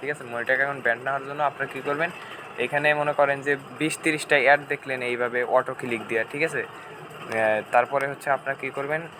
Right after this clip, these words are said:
আইপিটা চেঞ্জ করবেন অ্যাডের। তো নি-, সেটিংয়ে এসে Google-এ ক্লিক করবেন, নিচে এসে Google-এ ক্লিক করার পরে এই যে all service, all সার্ভিসে যায়া আপনারা হচ্ছে এই উপরেই দেখবেন কি যে অ্যাডস নামের একটা হচ্ছে ইয়ে আছে, এই যে অ্যাডস নামের একটা অপশন আছে।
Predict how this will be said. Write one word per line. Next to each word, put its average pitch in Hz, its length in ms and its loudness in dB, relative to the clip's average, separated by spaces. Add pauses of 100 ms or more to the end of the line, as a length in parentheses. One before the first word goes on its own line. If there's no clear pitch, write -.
আইপিটা 143 400 4
চেঞ্জ 120 240 -6
করবেন 110 360 -6
অ্যাডের। 120 320 4 (180)
তো - 60 -4 (140)
নি-, 123 320 -4
সেটিংয়ে 135 280 0
এসে 143 160 0 (100)
Google-এ 120 300 -2
ক্লিক 123 260 -6
করবেন, 135 220 -2
নিচে 127 280 -4
এসে 123 240 -2 (540)
Google-এ 117 320 -2
ক্লিক 127 260 -6
করার 131 120 0
পরে 143 180 2
এই 131 100 2
যে 127 100 0
all 131 280 6 (100)
service, 101 360 -4
all 120 180 2
সার্ভিসে 131 380 -4
যায়া 127 300 6 (420)
আপনারা 120 440 2
হচ্ছে 127 300 -10
এই 127 120 -2
উপরেই 143 380 -2
দেখবেন 139 420 -2
কি 131 240 -4
যে 113 160 0 (380)
অ্যাডস 147 340 6
নামের 127 240 0
একটা 127 340 0
হচ্ছে 131 280 -8 (160)
ইয়ে 113 160 0
আছে, 107 260 0
এই 101 180 -2
যে - 60 -8 (200)
অ্যাডস 123 340 4
নামের 113 220 -4
একটা 107 200 -4
অপশন 104 300 -4
আছে। 104 160 -12